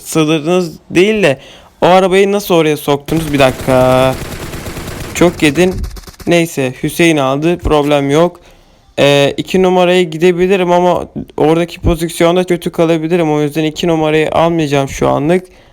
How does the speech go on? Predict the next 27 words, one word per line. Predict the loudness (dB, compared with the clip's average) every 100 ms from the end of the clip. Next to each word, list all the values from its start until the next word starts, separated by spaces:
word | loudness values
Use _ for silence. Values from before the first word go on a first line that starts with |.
| _
Bizim | -6 -2 0
bir | 2 0
numara | 0 0
gidecektir. | 0 -2 -2 -2 -2 -6 -8 -6
Şu | -4
karşı | 2 2 2 4
hangardaki | 4 4 2 0 0 2
adama | 4 4
ne | 4
oldu | 2 0
ki? | -2 0
Bir | 2
dakika | 2 2 2
lan. | 2 2
Aa, | 4 6 4
aa | 4 2
ne | 2
oluyor? | 2 2 2 2
Acayip | 2 2 0 0
kastı. | -2 -2 0 2 2 -2 -6 -18 -20 -18 -4
Bira-, | 0 0 0 2
biraz | 4 4 2
yedi | 0 2
ama | 2 2 2 2 0
şu, | -4 -6
şu | -2
an | 0